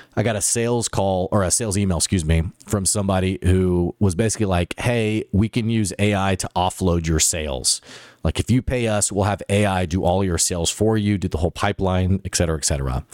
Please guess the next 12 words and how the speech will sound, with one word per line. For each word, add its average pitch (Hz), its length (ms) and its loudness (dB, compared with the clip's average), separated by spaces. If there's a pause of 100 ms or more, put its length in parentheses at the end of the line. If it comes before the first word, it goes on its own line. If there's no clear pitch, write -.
(460)
Well, 120 300 -2 (920)
we 151 180 2
know 151 200 0
what 135 200 -2
that 113 180 0
looks 175 260 0
like 95 160 0
'cause - 80 -2
we've 107 140 2
all 98 160 0
experienced 98 500 -2
it. - 140 -4